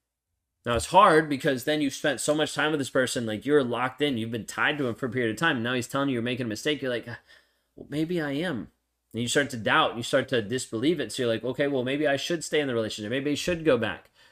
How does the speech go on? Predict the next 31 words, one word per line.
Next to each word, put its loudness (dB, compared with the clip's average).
because 0
he 2
wants 0
you -2
to 4
feel 0
the 0
blame. 0
Now, 6
the 4
hard 4
part 6
is 2
a 2
lot 2
of 0
times -2
he'll 2
say, 0
"Hey, 0
you 0
made -2
a -4
mistake." 0
He'll 2
try 4
to -2
convince 0
you 4
of -2
this. -8